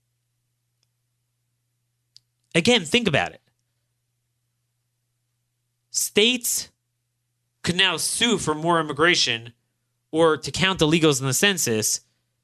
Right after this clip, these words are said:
but they can't just put a common sense regulation and say, "Look, you know, you gotta get a, um,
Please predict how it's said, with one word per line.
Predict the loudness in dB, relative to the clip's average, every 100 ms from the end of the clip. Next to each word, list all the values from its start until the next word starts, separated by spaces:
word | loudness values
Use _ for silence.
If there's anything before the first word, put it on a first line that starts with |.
| _ _ _ _ _ _ _ _ _ _ _ _ _ -18
but | -6 0 2 4 2 -4 _ _ _
they | -2 0
can't | 0 -2 0 0 0
just | 0 0 0
put | 0
a | 0
common | 0 0 0 -2
sense | 0 0 0 -4 -6 _ _ _ _ _ _ _ _ _ _ _ _ _ -20
regulation | -18 -16 -14 -2 0 2 4 4 2 -2
and | 0
say, | 2
"Look, | 2 0
you | 0
know, | 0
you | 2
gotta | 2 2
get | 2
a, | 2 2 0 -4 _ _ _ -2
um, | 0 0 -2 -14